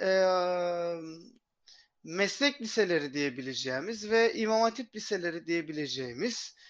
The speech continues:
e, liselerde, e, bayağı oluyor. Yani aslında bu şöyle, öğrencinin sorumluluk alabileceği,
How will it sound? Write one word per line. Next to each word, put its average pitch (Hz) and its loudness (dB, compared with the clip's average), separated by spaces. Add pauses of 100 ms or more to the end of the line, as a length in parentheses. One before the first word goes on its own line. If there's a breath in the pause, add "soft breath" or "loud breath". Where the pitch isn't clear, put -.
(220 soft breath)
e, 165 0 (280)
liselerde, 185 4 (640)
e, 151 2 (100)
bayağı 147 4
oluyor. 165 0 (540 loud breath)
Yani 269 8
aslında 254 6
bu 247 -4
şöyle, 214 6 (500 loud breath)
öğrencinin 247 8
sorumluluk 240 0
alabileceği, 233 6